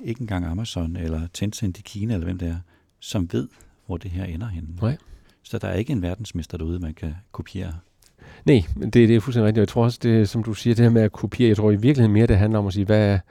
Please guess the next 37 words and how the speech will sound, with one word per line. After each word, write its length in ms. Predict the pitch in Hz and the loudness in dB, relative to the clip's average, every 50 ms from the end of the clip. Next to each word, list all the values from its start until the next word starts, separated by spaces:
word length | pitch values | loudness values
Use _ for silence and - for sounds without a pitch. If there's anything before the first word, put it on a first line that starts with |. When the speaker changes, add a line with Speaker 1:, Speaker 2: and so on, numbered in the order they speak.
| - - - - - - - - - - _ | -18 -20 -20 -20 -20 -20 -20 -20 -20 -20 _
Speaker 2:
hvad 160 | - - 117 | -6 -2 0
er 60 | 131 | 0
det 140 | 135 135 127 | 0 0 -2
for 120 | - 117 110 | -2 -4 -4
nogle, 300 | 104 101 101 101 98 92 82 - - _ _ _ _ _ _ _ | -4 -4 -4 -6 -6 -8 -10 -12 -18 _ _ _ _ _ _ _
hvad 220 | - 98 101 131 147 165 | -10 -6 -2 -2 0 0
er 40 | |
det 120 | 156 160 - | -2 -2 -4
for 80 | - | -4
nogle 120 | 123 113 110 | -4 -6 -4
ting, 200 | - 135 131 123 | -2 -2 -2 0
man 140 | 110 104 101 | 0 0 0
er 60 | 101 | 0
nødt 200 | 101 110 117 110 | -2 -2 -4 -4
til 100 | - 113 | -4 -6
at 60 | 107 | -6
sætte 220 | - 110 104 98 | -4 -4 -4 -2
i 20 | 98 | -2
gang 280 | 107 101 104 107 101 | -2 -2 -2 -4 -6
for 160 | - - 104 104 | -6 -4 -4 -2
i 40 | |
hvert 180 | 101 104 104 - | 0 0 0 0
fald 160 | - 107 104 | 0 0 0
at 80 | 101 95 | 0 0
være 100 | 98 95 | 0 0
med 200 | 101 101 107 120 | 2 2 0 0
på 160 | - - 110 | 0 -2 -4
vognen? 420 | 90 98 110 117 110 101 87 85 87 110 113 - - | -2 0 0 0 -2 -4 -6 -8 -10 -12 -14 -16 -16
Sådan 320 | - - - 117 - 120 101 | -8 -6 -4 -4 -2 -4 -2
så, 240 | - - 107 98 87 - - - - - - - | 0 2 2 2 2 -2 -8 -20 -20 -20 -10 -2
når 160 | 117 110 107 | 2 2 4
det 120 | 104 104 - | 4 4 2
tager 200 | - 131 120 110 | 2 2 2 2
forskellige 380 | - 110 - - 123 117 107 | 0 -2 0 2 2 4 4
drejninger 480 | 90 95 95 110 120 127 127 113 101 92 | 4 4 4 4 6 6 4 4 4 4
derhen 300 | 92 90 90 110 110 104 | 4 4 4 4 4 2
af, 220 | 98 98 107 113 | 2 0 0 -4